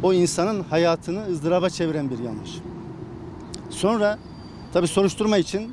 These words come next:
şikayet dilekçesi veriliyor. Yanlış. Çünkü vatandaş gece gündüz ağrı, sızı, uyuşukluk ve ölene kadar da çekeceği bir durum. Olayın tıp fakültesinde çözülmesi ayrı bir mevzu. Tıp fakültesi çözmüş ve ölene kadar bu sizinle devam edecek demiş. Bu ayrı bir mevzu. Oraya hiç girmiyorum.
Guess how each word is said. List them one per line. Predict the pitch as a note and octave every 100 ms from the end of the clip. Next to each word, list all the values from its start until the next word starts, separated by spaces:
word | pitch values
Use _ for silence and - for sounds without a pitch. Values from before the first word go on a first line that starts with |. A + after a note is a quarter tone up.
| -
şikayet | - F3+ G#3+ G3
dilekçesi | G3 F#3 F#3+ F3+
veriliyor. | D#3+ C3+ A2+ G2+ - - - -
Yanlış. | C#3 C3 G#2 -
Çünkü | C#3 B2+
vatandaş | D3 E3 D#3+ E3 - - - -
gece | D#3 D#3 F#3
gündüz | D#3+ E3 D#3
ağrı, | D#3+ E3 F3
sızı, | E3+ F3 E3
uyuşukluk | F3 E3+ - E3 G3+ B3 - - - - - -
ve | F3+ G3+
ölene | E3+ F3+ G#3+
kadar | G3 F3+ G3+
da | F#3+
çekeceği | F#3 F#3+ E3+ F3
bir | D3
durum. | G#2+ F#2+ E2+ - - - -
Olayın | E3+ G3+ A#3
tıp | - G3
fakültesinde | G#3 - G#3 F#3+ G3+
çözülmesi | G3+ F#3+ G3+ F#3+ F#3
ayrı | F3+ E3+
bir | D3
mevzu. | C#3 A2+ G#2+ F#2+ F2+ -
Tıp | E3
fakültesi | E3+ C#3 D#3
çözmüş | - F3 D3+ G3 E3+
ve |
ölene | E3+ F3
kadar | D#3+ D#3+ E3+
bu | E3
sizinle | D#3+ F3+
devam | E3 E3+
edecek | D#3 D#3 D#3+
demiş. | B2+ G#3+
Bu | A3+
ayrı | G3 F#3+
bir | F3
mevzu. | C#3+ E3+
Oraya | G3 G3
hiç | -
girmiyorum. | G3 E3+ G2+